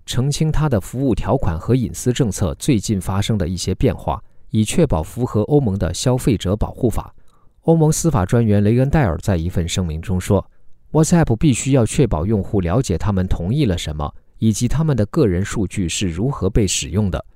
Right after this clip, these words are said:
例如在哪些地方跟商业伙伴共享这些数据。WhatsApp 必须在二月底之前向我们做出具体承诺，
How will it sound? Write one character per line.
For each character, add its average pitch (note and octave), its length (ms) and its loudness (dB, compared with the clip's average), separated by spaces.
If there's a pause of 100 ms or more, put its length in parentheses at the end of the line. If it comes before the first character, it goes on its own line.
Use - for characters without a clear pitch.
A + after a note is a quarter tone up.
(320)
例 E3+ 140 2
如 D3+ 160 4
在 E3 160 2
哪 G2 180 -2
些 A2+ 180 0
地 B2+ 180 0
方 G#2+ 220 0
跟 A#2+ 180 0
商 C#3 220 -2
业 B2+ 140 0
伙 E2+ 160 -4
伴 E2+ 240 -2
共 C3+ 240 0
享 - 240 -10
这 - 100 -6
些 F#2 160 -2
数 F2 220 -4
据。 - 240 -8 (480)
WhatsApp E3 420 2
必 C#3+ 140 0
须 C3 180 0
在 B2+ 160 0
二 C3+ 160 2
月 B2+ 160 4
底 E2 160 -4
之 - 160 -2
前 G2+ 240 0
向 G#2 220 0
我 D#2+ 100 -4
们 D#2+ 140 -4
做 F#2+ 180 0
出 G2 220 -4
具 A#2+ 220 -6
体 D2 180 -10
承 E2 240 -8
诺， F#2+ 220 -2